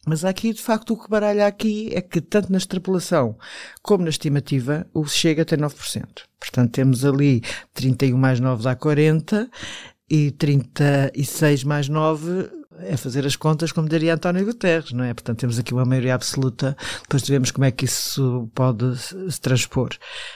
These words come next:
Em deputados ainda há I L, que na estimativa de-, tem dois por cento. E o pan, que também tem dois por cento e que não sabemos, eh, eu acho que ainda é muito cedo. E esta é aquela, é das, eh, muitas sondagens são muito difíceis de,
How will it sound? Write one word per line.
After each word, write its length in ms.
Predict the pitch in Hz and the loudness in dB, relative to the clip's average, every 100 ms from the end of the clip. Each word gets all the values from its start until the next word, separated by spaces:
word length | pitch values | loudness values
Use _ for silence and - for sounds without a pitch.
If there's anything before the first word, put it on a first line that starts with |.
| - | -4
Em 100 | 143 | -4
deputados 380 | 139 - 156 123 | -4 -2 0 2
ainda 220 | 147 143 | 0 0
há 80 | 143 | 0
I 180 | 143 143 | 0 0
L, 340 | 143 156 190 185 | 0 -2 -6 -10
que 80 | - | 0
na 100 | 135 | 2
estimativa 560 | 123 - 131 127 123 131 | 2 2 2 2 2 2
de-, 180 | 131 127 | 4 4
tem 220 | 131 127 | 2 4
dois 200 | 127 - | 2 0
por 100 | - | -4
cento. 380 | - - - - - - - - - | -8 -10 -14 -18 -18 -14 -14 -14 -8
E 140 | 175 151 | -2 2
o 220 | 170 147 | 2 0
pan, 380 | - 170 196 233 - - | 2 2 2 -2 -6 -8
que 260 | 127 127 135 | -4 -2 -2
também 280 | 123 120 | 0 4
tem 160 | 123 135 | 6 6
dois 180 | 131 131 | 4 0
por 120 | - | -4
cento 400 | - 147 143 131 | 0 0 0 -2
e 60 | 120 | -2
que 140 | 127 | 2
não 100 | 127 | 2
sabemos, 800 | 123 120 131 131 120 107 - - | 2 0 2 2 0 -2 -4 -6
eh, 280 | 76 120 113 - - | -6 -4 -4 -8 -2
eu 140 | 175 190 | 0 2
acho 140 | 185 | 0
que 120 | - | -2
ainda 140 | 160 160 | 0 0
é 20 | |
muito 240 | 160 156 | 0 -2
cedo. 280 | - 151 135 - - - - | -2 -2 -4 -12 -10 -8 -8
E 240 | - 160 147 | -2 0 2
esta 260 | 160 160 170 | 0 2 2
é 240 | 170 151 | 2 0
aquela, 280 | 151 165 165 | -2 0 0
é 240 | 160 160 170 | 0 2 2
das, 340 | 156 165 - 139 | 2 2 0 0
eh, 280 | 156 151 | -2 -2
muitas 520 | 135 127 139 151 151 147 | -4 -6 -4 -2 0 0
sondagens 540 | 147 139 147 143 139 | 2 2 0 0 -2
são 340 | 143 135 135 | -2 -2 -4
muito 300 | 131 135 - | -4 -4 -4
difíceis 680 | 120 127 - 135 - 131 123 | 0 0 2 0 2 0 0
de, 340 | 117 131 127 | 0 -2 -2